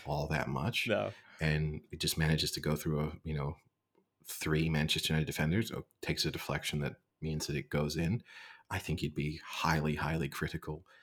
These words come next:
Speaker 1: of, uh, the defending there. I think, you know, that's, that's the real takeaway for me. And then the big fallout from that match, Jadon Sancho,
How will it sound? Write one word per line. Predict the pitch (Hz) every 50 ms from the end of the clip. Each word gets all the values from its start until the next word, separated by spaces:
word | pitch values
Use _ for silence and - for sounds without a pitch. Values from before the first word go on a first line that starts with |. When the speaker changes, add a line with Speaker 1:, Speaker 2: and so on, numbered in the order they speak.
| - - _ _ _ -
Speaker 1:
of, | 160 151 73 73 71 - - - - - - _ _ _ _ _ _ _ _ _
uh, | - 87 82 82 80 82 82 80 -
the | 82 85 80 76 73 71 78 82 85 -
defending | - 85 - - 80 80 80 80 78 78 73
there. | 80 80 80 76 82 85 - - _ _ _ _ -
I |
think, | - - - - 71 - - - _ _
you | - 76
know, | 76 73
that's, | 82 82 69 - - - - - _
that's | - 69 69 -
the | - - 76
real | 85 85 80 76 82
takeaway | - - - - - 73 64 67 71
for | - - 73
me. | 67 64 67 69 - _ _ - - - - _ -
And | 87 87 87
then | 85 80 78 76 76 78 - - _ _ _ _
the | - -
big | - 90 80 -
fallout | - - 87 82 85 80 78 73 -
from | - 80 76
that | 76 - -
match, | 73 73 67 - - - - - - - _ _ _ -
Jadon | - 80 80 - - 80 -
Sancho, | - 95 95 92 92 - - 85 82 80 82 82